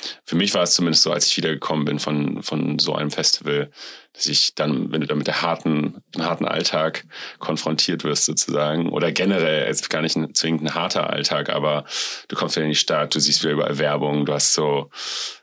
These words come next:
dein, äh, Berufsalltag, kann es sehr schnell verfliegen, so diese, dieses Gefühl, was sich da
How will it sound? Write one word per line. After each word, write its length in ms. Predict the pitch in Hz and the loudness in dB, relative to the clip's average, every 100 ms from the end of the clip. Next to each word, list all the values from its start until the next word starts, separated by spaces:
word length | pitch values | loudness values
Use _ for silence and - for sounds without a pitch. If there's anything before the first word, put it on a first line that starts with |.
| _ _ _ - | _ _ _ -4
dein, 480 | - 73 71 71 - | -2 0 0 -2 -2
äh, 240 | - - - | -4 -4 -2
Berufsalltag, 1120 | - 87 87 80 78 82 - 76 76 76 - | -2 0 2 2 2 2 0 0 0 -2 -2
kann 180 | 82 82 | 0 2
es 140 | - | 2
sehr 160 | 82 78 | 2 2
schnell 300 | - 78 76 | 0 0 -2
verfliegen, 580 | - - 87 85 80 | -2 -2 0 0 0
so 100 | 71 | 0
diese, 440 | 71 71 73 71 - | -2 -2 0 0 0
dieses 300 | 80 78 - | 0 2 0
Gefühl, 400 | - - 87 80 | 2 0 2 2
was 160 | 73 - | 2 2
sich 120 | - | 2
da 440 | - 73 71 69 | 0 0 -2 -4